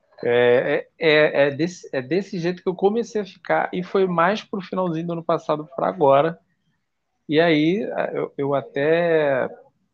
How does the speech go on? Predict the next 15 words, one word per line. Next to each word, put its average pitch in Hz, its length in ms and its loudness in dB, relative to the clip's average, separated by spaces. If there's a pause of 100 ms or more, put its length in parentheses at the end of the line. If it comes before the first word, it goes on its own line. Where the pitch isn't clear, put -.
(320)
ficava 147 380 0
falando 170 320 -2
muito 139 260 -6
da 113 140 0
troca 117 640 -2
de, 104 260 -12
de 110 120 -20
pagamento, 110 800 -2
e 107 140 -2
agora 135 300 0
eu 180 60 -4
nem 220 140 -2
falo 190 340 0
mais. 139 280 2
Eu, 107 240 -4